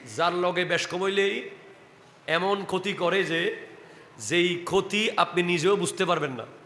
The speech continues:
বহুত দিন পরে গিয়ে দেখবেন যে বিশাল ক্ষতি হয়ে গিয়েছিল। ঠিক কিনা? কথা জোরে বলেন। এই ভয়ে বসকে প্রতিদিন তিনবার সালাম। একটা এলাকার বড় লিডার, সর্দার, নেতা, পাওয়ারফুল, যাকে আপনি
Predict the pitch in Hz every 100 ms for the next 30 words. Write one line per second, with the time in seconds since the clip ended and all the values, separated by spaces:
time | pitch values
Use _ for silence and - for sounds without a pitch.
0 | - - - - - - 139 156 208 160
1 | 214 214 190 185 180 175 156 180 190 175
2 | 160 175 170 165 165 131 127 120 113 -
3 | 123 190 196 196 190 185 180 165 - -
4 | - - - - - - - 175 175 175
5 | 143 185 196 208 151 170 170 - 185 170
6 | 180 180 175 156 151 151 151 131 101 -
7 | - - - - - - 156 - - 190
8 | 185 180 190 202 - - 123 170 180 175
9 | 175 190 170 - - - 175 139 120 180
10 | 151 127 139 160 - 156 123 - - 175
11 | 185 175 170 120 - - - - - -
12 | - 120 151 185 185 - 185 196 202